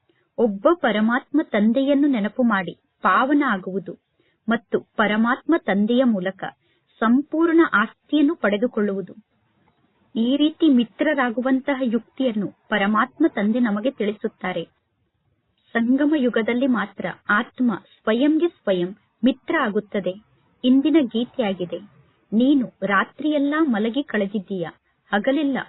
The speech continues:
ಊಟ ಮಾಡಿ ಕಳೆದಿದ್ದೀಯ. ಓಂ ಶಾಂತಿ. ಹಾಗೆ ನೋಡಿದರೆ ಇದು ಭಕ್ತಿ ಮಾರ್ಗದ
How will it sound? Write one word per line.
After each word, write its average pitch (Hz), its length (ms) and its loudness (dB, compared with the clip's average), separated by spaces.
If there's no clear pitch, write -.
ಊಟ 233 260 0
ಮಾಡಿ 277 300 0
ಕಳೆದಿದ್ದೀಯ. 190 640 -4
ಓಂ 247 260 2
ಶಾಂತಿ. 196 520 -6
ಹಾಗೆ 233 320 -2
ನೋಡಿದರೆ 196 500 -2
ಇದು 196 180 -4
ಭಕ್ತಿ 220 520 -2
ಮಾರ್ಗದ 240 460 -2